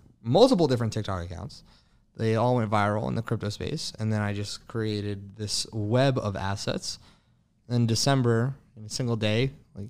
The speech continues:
you saw, it was two point three million in net in a day. And then we rolled it over. I was like, "Holy shit, what I was building, these assets."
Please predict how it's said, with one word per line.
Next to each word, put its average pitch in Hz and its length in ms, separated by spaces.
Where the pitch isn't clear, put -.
you 110 100
saw, 110 320
it 117 60
was 104 500
two 113 140
point 107 320
three 113 480
million 113 560
in 101 380
net 113 260
in 113 80
a 113 60
day. 104 280
And 110 100
then 113 120
we 113 80
rolled 117 260
it 120 60
over. 123 160
I - 20
was 107 80
like, 107 80
"Holy 123 180
shit, 123 260
what 120 160
I 104 80
was 101 140
building, 123 260
these 107 160
assets." 110 560